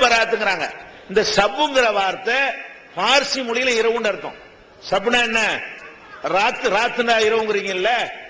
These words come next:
உருதுல, ஹிந்தில, அது மாதிரி பார்சி மொழியில சப்புனா இரவு. சப்புனா என்னது? இரவு. சபே பராத்துனா பராத் இரவுன்னு பாரசீக மொழியில. அப்ப இங்கதான் விளங்குது, இந்த ஷியா தான் பார்சி மொழியில இருக்கிறான் ஈரான்ல, அவன் தான் இதை உண்டாக்கி இருக்கிறான்.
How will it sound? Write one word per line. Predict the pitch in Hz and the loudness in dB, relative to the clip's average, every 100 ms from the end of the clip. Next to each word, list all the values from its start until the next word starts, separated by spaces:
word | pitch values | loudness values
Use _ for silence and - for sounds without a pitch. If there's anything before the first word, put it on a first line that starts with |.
| - | -8
உருதுல, | 208 202 196 240 202 | -4 0 2 2 2
ஹிந்தில, | 170 220 202 190 240 185 - - - - | -4 -4 -2 0 0 -2 -6 -14 -14 -4
அது | 190 | -2
மாதிரி | 214 233 214 | 0 0 0
பார்சி | 160 233 285 - 269 | 0 0 0 0 -4
மொழியில | 214 196 170 156 151 214 233 - - - - - - - - - | -2 0 0 2 2 2 0 -2 -12 -16 -20 -20 -20 -20 -10 0
சப்புனா | 214 208 226 262 | 0 2 2 4
இரவு. | 190 180 135 - - - - | 4 0 -2 -8 -16 -18 -6
சப்புனா | 185 233 | -2 -2
என்னது? | 233 226 226 185 123 - - | 0 2 2 2 -2 -10 -2
இரவு. | 220 226 156 - - - - - | 2 2 0 -6 -12 -18 -16 -4
சபே | 202 202 220 277 254 | 0 0 4 2 2
பராத்துனா | 196 196 202 185 196 262 294 180 - - | 0 0 0 -2 -2 0 0 -2 -8 -8
பராத் | 180 214 233 233 | -2 0 0 -2
இரவுன்னு | 214 196 208 247 | -2 -2 0 -4
பாரசீக | 185 202 269 262 262 240 | -2 0 2 0 -2 -4
மொழியில. | 214 196 185 143 - - - - - | -2 -4 -4 -6 -8 -16 -20 -20 -6
அப்ப | 175 190 202 | -4 0 -2
இங்கதான் | 214 226 254 262 220 | -2 0 2 4 2
விளங்குது, | 202 196 220 | 0 2 0
இந்த | 202 196 - | 0 -2 -4
ஷியா | 240 240 226 | -2 0 2
தான் | 233 | 0
பார்சி | 202 214 208 | 0 0 -2
மொழியில | 196 190 180 | -2 0 0
இருக்கிறான் | 165 170 | 0 -2
ஈரான்ல, | 180 190 165 135 - - - - - | -2 -2 -4 -6 -8 -18 -20 -20 -6
அவன் | 156 220 | -2 0
தான் | 254 | 2
இதை | 254 214 | 2 2
உண்டாக்கி | 208 214 | 2 0
இருக்கிறான். | 180 156 123 | 0 -4 -8